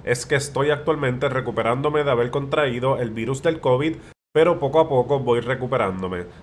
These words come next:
Sin embargo, quise sacar algunos minutos para hablar de esta onda tropical que acaba de salir desde África y que ya el Centro Nacional de Huracanes ha marcado como una zona de área de interés para desarrollo ciclónico,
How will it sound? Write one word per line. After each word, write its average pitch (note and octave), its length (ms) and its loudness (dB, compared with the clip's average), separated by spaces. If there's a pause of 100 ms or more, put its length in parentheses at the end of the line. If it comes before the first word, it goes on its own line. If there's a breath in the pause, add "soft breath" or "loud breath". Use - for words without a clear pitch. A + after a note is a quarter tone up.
Sin B2 240 -4
embargo, D3+ 400 2
quise D3 200 -6
sacar E3 280 0
algunos D#3+ 360 -4
minutos C#3+ 440 -2
para B2 180 2
hablar C3+ 400 2
de C3 140 4
esta C3+ 200 0
onda D3 200 0
tropical D#3 460 0
que C3+ 60 -4
acaba A#2 300 2
de C#3 80 0
salir C#3 400 -2
desde C3 320 0
África C3+ 500 2
y B2+ 120 -8
que A2 160 -2
ya A2 100 0
el C3 100 0
Centro C#3 400 -2
Nacional B2 480 0
de D3 60 0
Huracanes C3+ 500 0
ha B2 80 -4
marcado B2+ 560 0
como A#2 200 -2
una C3 120 2
zona C#3+ 360 0
de C3 120 2
área B2+ 280 2
de C3 60 -2
interés B2 420 -2
para C3+ 240 -2
desarrollo A2+ 480 -2
ciclónico, D3+ 640 0